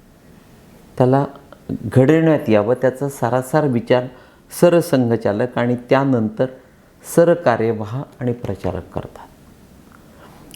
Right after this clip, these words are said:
प्रचारक देखील आस्था गा-, अ, स-, सॉरी, सरकार्यवाह देखील अलीकडल्या शंभर वर्षामध्ये जवळपास सोळा झाले. त्या सोळा सरकार्यवाहांपैकी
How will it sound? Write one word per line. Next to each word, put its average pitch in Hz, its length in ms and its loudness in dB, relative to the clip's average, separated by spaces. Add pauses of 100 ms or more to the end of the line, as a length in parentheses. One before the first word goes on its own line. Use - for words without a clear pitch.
(120)
प्रचारक 190 480 4
देखील 190 600 -2 (420)
आस्था 127 360 0
गा-, 120 260 -4
अ, - 40 0
स-, - 500 -18
सॉरी, 113 220 4 (400)
सरकार्यवाह 160 840 0
देखील 110 500 -2 (460)
अलीकडल्या 131 600 2
शंभर 135 400 2
वर्षामध्ये 120 600 -2
जवळपास 127 420 0
सोळा 143 300 -2
झाले. 101 380 -10 (1500)
त्या 190 280 4
सोळा 175 600 2
सरकार्यवाहांपैकी 127 1900 -2